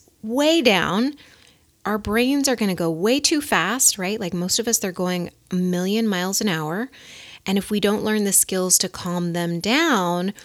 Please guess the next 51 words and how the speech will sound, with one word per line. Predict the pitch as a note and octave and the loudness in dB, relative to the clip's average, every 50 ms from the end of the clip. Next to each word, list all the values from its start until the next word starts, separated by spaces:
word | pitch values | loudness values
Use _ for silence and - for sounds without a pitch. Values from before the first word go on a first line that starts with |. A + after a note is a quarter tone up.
| - - _ - | -20 -20 _ -8
we | - F3+ F#3 F#3 | -4 0 0 2
are | F#3+ A3 A#3 | 2 2 2
not | A3 F#3 E3+ F3 - | 2 0 -2 -4 -4
gonna | G#3 G3 | -6 -4
be | F#3+ F#3 E3+ | -2 -2 -2
able | E3 D#3+ E3 | -2 -2 -4
to | - E3 | -4 -6
hold | - - - - E3+ E3 E3 E3 E3 - - - | -8 -10 -8 -4 -4 -2 0 -2 -2 -4 -8 -10
the | - F#3 | -8 -6
vision. | D#3+ E3+ E3+ E3 D#3 E3 D#3+ E3 F3 | -2 0 0 0 0 -2 -2 -4 -4
We're | E3 F3 | -4 -4
not | F3 E3+ E3+ | -4 -4 -4
even | E3 F3+ F3+ | -4 -4 -4
gonna | E3+ F3+ F3 | -4 -4 -4
be | E3+ F3 | -2 -2
able | E3+ E3+ F3+ E3+ | -2 -2 -4 -4
to | E3+ | -6
have | E3 - - - F#3 F3+ F#3 F#3 F#3 F3+ F3+ G3+ - | -6 -6 -4 0 2 2 2 2 0 -2 -6 -10 -10
the | E3+ E3 F3 E3+ | -6 -4 -2 0
vision. | D#3+ E3 D#3 - - - - - G3+ - - - - - - - - - - - | 0 0 0 0 -2 -4 -6 -8 -12 -14 -18 -18 -18 -18 -18 -18 -20 -20 -8 -6
We've | F#3+ F#3+ | -4 0
got | - G#3 G3 - | 2 2 2 4
so | - - G3+ F#3+ | 2 2 2 2
much | F#3+ F#3+ F#3 - - | 0 0 -2 -4 -4
garbage | - G3 F#3+ G3 G#3+ G#3+ G#3 F#3+ E3+ - - | 0 0 2 2 2 2 2 2 0 -2 -4
coming | - F#3 F#3 F3+ F3 - | -2 -2 -2 -2 -2 -4
in | - - A#3 B3+ C4 A#3 G3+ F3 E3 F3 | -2 0 2 2 4 4 2 2 0 0
that | F3 E3+ - | -2 -2 -4
we're | E3+ F3 | -4 -4
really | E3+ F#3 G3 G#3+ A#3 A3+ | -2 -2 0 0 2 2
not | G3+ F#3 - - - | 2 0 -2 -4 -6
practiced | - - F3+ F3+ F3 - - F3+ E3 - | -2 0 0 0 0 -2 -2 -2 0 0
at | D#3 D#3 D#3 - | -2 -4 -4 -6
this. | - - D#3 - - | -6 -4 -2 -2 -4
And | - E3+ E3+ | -4 -4 -6
that's | E3 E3+ - - | -4 -4 -4 -4
why | - F#3+ | -2 -4
it's | F#3 - - - | -4 -4 2 4
so | - - - - F#3 F3+ F3+ - | 4 6 6 4 2 2 0 -2
important | - E3+ E3+ - - - F#3 F#3 - - F3 - | -2 -4 -6 -8 -6 -4 -4 -2 -2 -4 -6 -6
to | F3+ | -8
calm | - - - F3+ F3+ F3 F3 F3 | -8 -8 -6 -4 -2 -2 -2 -2
the | E3 - - | -4 -4 -4
overwhelm | D#3 D#3+ - E3 D#3+ D#3 D3+ D3+ D3+ D3 | -6 -4 -4 -4 -4 -4 -4 -4 -6 -6
first. | D3 - - - - - - - - - - - - - _ _ _ _ _ _ _ _ _ _ _ - - - | -8 -10 -12 -10 -10 -8 -6 -2 0 0 0 -2 -6 -14 _ _ _ _ _ _ _ _ _ _ _ -18 -8 -2
What | G#3+ A3 C4 | 0 0 2
do | D#4 G4 | 2 2
I | G#4+ | 2
mean | F4+ B3+ A3+ A3+ G#3+ | 4 4 4 4 4
by | G3 F#3 F3+ | 2 0 0
slowing | - - - - - F3+ E3 E3+ F3 F3+ F#3+ G3 F#3+ G3 | 0 0 0 0 -2 0 0 0 2 2 0 0 -2 -2